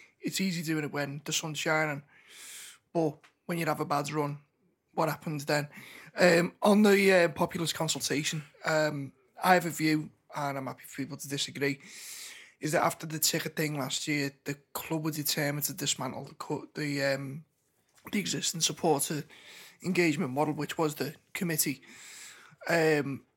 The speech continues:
and my thoughts around that in particular is that they thought that it was dominated by Spirit of Shankly. And by diversifying that, uh, off the back of this, um, <clears throat> survey and consultation, it kind of gives them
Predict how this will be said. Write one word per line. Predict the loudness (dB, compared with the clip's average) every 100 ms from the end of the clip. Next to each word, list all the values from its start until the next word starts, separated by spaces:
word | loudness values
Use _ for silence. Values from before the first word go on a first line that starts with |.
| _
and | 0
my | 2
thoughts | 2 2 2 0
around | -4 -2
that | -4 -8
in | -8
particular | -6 -4 -4 -2
is | -2
that | -4 -6 -6
they | -6
thought | -4 -6 -4
that | -6
it | -4
was |
dominated | -2 0 -2 -6 -6
by | -6
Spirit | -4 -6
of | -2
Shankly. | -2 -2 -4 -8 -10 _ -20 -20 -20 -20 -20 -20 -12 0
And | 2 2 -2 -8 0
by | 2 2
diversifying | 0 2 2 2 0 0 0 0 0
that, | 0 -2 -6 _ _ _
uh, | 0 2
off | 0
the | 2
back | 0 0 -2
of | -2
this, | -4 -4 -4 -4 -4 -6 -10 _
um, | -6 -6 -8 -14 4 8 8 6
<clears throat> |
survey | 0 0 0 2 2 0
and | -2 -6
consultation, | -6 -4 -4 -4 -4 -4 -4 -8 -16 -20 -18 -16 -16 -16 -20 -20 _ -6
it | -2
kind | 2 4 4
of | -2 0
gives | 0 0
them | -2 -2 -6